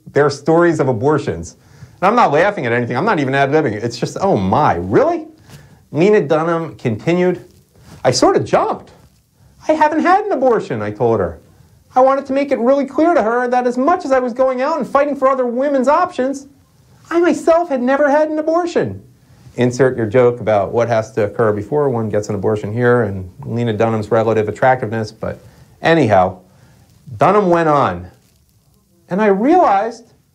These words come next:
that even I was carrying within myself stigma around this issue. Even I, the woman who cares as much as anybody about a woman's right to choose,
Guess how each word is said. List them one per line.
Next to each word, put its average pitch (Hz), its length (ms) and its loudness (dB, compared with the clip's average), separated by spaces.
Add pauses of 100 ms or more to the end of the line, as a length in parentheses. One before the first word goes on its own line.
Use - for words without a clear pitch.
(360)
that 240 120 0
even 294 400 2
I 302 140 2
was 294 160 -2
carrying 254 840 0 (500)
within 349 260 2
myself 311 360 2
stigma 349 720 0
around 202 300 0
this 190 180 0
issue. 139 480 -2 (880)
Even 370 220 2
I, 359 460 2 (600)
the 349 80 0
woman 415 280 2
who 330 100 -4
cares 381 400 0
as 285 160 -2
much 359 260 0
as 302 160 -2
anybody 277 720 0 (300)
about 277 240 2
a 269 60 2
woman's 311 320 -2
right 311 180 0
to 311 80 -4
choose, 392 840 0